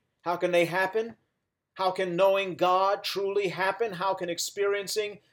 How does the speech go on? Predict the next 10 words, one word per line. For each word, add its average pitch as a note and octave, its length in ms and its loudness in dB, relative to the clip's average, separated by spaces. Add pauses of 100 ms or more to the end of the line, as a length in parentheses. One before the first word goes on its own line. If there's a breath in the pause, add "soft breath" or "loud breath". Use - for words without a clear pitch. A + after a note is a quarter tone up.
(180)
the F3 80 2
kingdom G3+ 420 -4
of F3 160 -2
God F#3+ 400 4
and C#3+ 180 -2
possessing F#3+ 580 0
eternal G3 460 0
life G3+ 300 0
happen? G#3 460 -2 (920)
Third, F3+ 560 4